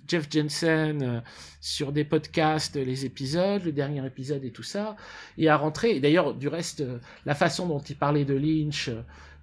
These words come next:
euh, le regard qu'il avait même par rapport à Lynch, on voyait bien que c'était un regard de fan, euh, avec un élément de filiation, avec un élément très fort de filiation. Donc Watchmen est un peu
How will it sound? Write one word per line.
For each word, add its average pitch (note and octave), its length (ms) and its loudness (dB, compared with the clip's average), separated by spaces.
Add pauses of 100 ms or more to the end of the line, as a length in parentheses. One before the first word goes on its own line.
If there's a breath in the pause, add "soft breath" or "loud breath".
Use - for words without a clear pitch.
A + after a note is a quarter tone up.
euh, A#2+ 440 -8 (920)
le C3 100 -4
regard E3+ 400 4
qu'il D#3 160 0
avait D#3 300 2
même D3 220 -2
par B2+ 100 -2
rapport B2+ 220 0
à C3 60 4
Lynch, G3+ 280 0
on D3 40 0
voyait C#3 260 2
bien F3 180 0
que G#3+ 80 -4
c'était - 140 -6
un D3 80 0
regard D#3+ 460 0 (480 loud breath)
de C#3 340 -2
fan, G3+ 560 4
euh, D3 360 -2
avec F#3 440 0
un D3+ 480 -2
élément D#3 300 0
de F#3+ 60 -10
filiation, E3+ 680 -4
avec C#3+ 240 -6
un D3 80 -4
élément D3+ 220 -4
très E3+ 140 -6
fort F3 140 -6
de E3 80 -6
filiation. D#3 580 -8 (680 loud breath)
Donc E3 240 -2
Watchmen A3 580 2
est F3+ 220 2
un F3+ 120 0
peu A#3 640 2